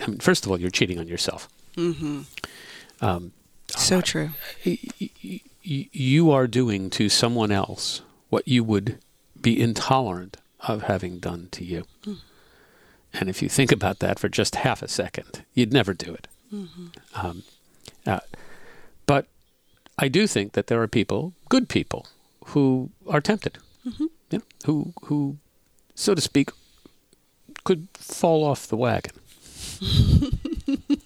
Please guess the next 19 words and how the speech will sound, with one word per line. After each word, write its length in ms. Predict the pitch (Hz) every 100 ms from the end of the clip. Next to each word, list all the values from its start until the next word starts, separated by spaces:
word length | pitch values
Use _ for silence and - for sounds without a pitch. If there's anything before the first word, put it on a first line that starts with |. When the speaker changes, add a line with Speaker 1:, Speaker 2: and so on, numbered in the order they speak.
| 311 - _ _ _ - - _ - -
Speaker 1:
And 160 | 139 123
I 120 | 123
think 240 | 160 123
that 240 | 120 113 -
the, 240 | 113 113
the 260 | 110 127 -
antidote, 640 | 156 180 147 - 87 92 110
and 100 | 95
I'm, 220 | 95 98
I'm 240 | 117 98
being 240 | 101 120 104
quite 320 | - 98 -
literal 400 | 117 135 101 95
here, 280 | - 98 98
which 200 | 90 95
is, 120 | -
can 360 | - 147 127
you 180 | 113 107
prevent 800 | - - 104 90 104 123 95 -